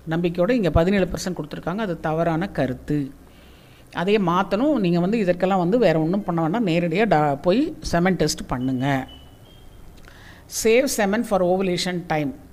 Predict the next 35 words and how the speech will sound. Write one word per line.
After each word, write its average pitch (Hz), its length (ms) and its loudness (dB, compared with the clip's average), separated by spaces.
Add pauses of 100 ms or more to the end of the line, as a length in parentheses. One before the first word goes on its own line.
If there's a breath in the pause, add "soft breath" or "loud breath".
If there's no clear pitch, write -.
அப்படின்னு 185 260 0
ஆறு 180 240 2
பர்சன்ட் 180 360 -4
சொல்லியிருக்காங்க. 170 460 -2
இவங்கெல்லாம் 180 440 4
வந்து 190 400 6
ஓவுலேஷன் 190 260 0
டைம்ல 165 340 0
செக்ஸ் 180 380 -2
ப-, 147 80 4
பண்ணக்கூடிய, 151 460 2 (640 loud breath)
ஆ, 147 600 2
தம்பதிகள். 156 440 2 (480)
So, 247 180 2
இவங்க 226 220 4
ஓவுலேஷன் 233 460 6
டைம்ல 196 260 2
மட்டும் 190 320 4
செக்ஸ் 220 240 2
வச்சுக்கிட்டு 185 460 -2 (180)
குழந்தை 208 280 6
ஆகலைன்னே 170 420 4
தவிச்சிட்டு 156 300 2
இருக்காங்க. 196 360 -4
காரணம் 208 400 2
என்னன்னா, 165 300 0
வெறும் 226 260 4
ஓவுலேஷன் 208 400 0
டைம்ல 165 240 0
மட்டுமே 160 320 -2
செக்ஸ் 180 300 -6
வைக்கும் 170 300 -2
பொழுது 156 760 0 (800 loud breath)
அந்த 214 220 2
விந்தணு 240 500 4